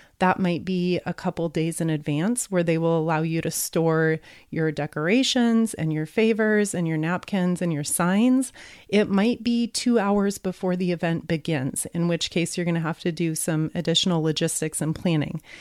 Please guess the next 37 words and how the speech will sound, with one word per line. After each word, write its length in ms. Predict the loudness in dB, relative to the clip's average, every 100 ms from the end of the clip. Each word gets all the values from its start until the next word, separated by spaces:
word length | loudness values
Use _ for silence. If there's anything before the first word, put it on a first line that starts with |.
| -20 -20 -20 _ 0
Whatever 540 | 4 6 6 6 4
the 160 | 4 2
time 300 | 4 4 4
frame 260 | 6 6
is, 220 | 6 4
it's 240 | -2 -4 -2
just 240 | -2 0
important 460 | 0 0 2 4 4
that 80 | 2
you 160 | 2
know 280 | 4 4 2
that 240 | 2 0 0
ahead 400 | -2 -2 0 0
of 160 | 0
time 300 | 0 0 0
so 160 | -2 -2
that 140 | -2
you 180 | 0 -2
can 160 | 0 -2
allow 240 | 0 0
yourself 640 | 0 -4 -2 2 2 0 -6
adequate 500 | -6 -4 -4 -4 -4
time 400 | -2 0 0 -2 -4 -14 -20 -4
and 220 | 0 0 0
adequate 580 | 0 0 0 -2 -2 -4
planning 640 | -2 4 6 6 4 2
in 200 | 2 0
order 300 | 2 2 0
to 80 | 0
make 200 | 0 0
sure 240 | -2 0 0
you're 200 | 0 -2
not 280 | -2 -4 -6
crunched 500 | -4 -2 0 -4 -6
at 220 | -6 -6
the 200 | -6 -6 -4
end. 400 | -2 -2 -4